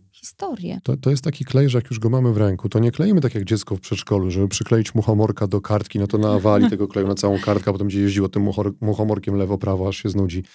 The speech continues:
Speaker 2: i pościsk kleju się skończy. Tylko rzeczywiście stosujemy go oszczędnie, precyzyjnie, nie wychodzimy za linię.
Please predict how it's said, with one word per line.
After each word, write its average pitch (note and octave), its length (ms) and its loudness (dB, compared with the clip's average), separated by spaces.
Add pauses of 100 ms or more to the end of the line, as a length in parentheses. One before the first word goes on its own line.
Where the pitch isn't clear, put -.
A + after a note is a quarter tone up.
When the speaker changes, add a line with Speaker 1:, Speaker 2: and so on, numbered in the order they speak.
(320)
Speaker 2:
i G#2+ 60 -2
pościsk G2+ 400 -2
kleju G2 220 2
się G2+ 140 -4
skończy. F#2+ 400 -2
Tylko - 140 -2
rzeczywiście F3 320 0
stosujemy C#3 500 2
go C3 140 0
oszczędnie, G#2 440 0
precyzyjnie, F#2+ 540 -2
nie G#2+ 100 2
wychodzimy G2 420 0
za F#2 120 -4
linię. F#2 460 -4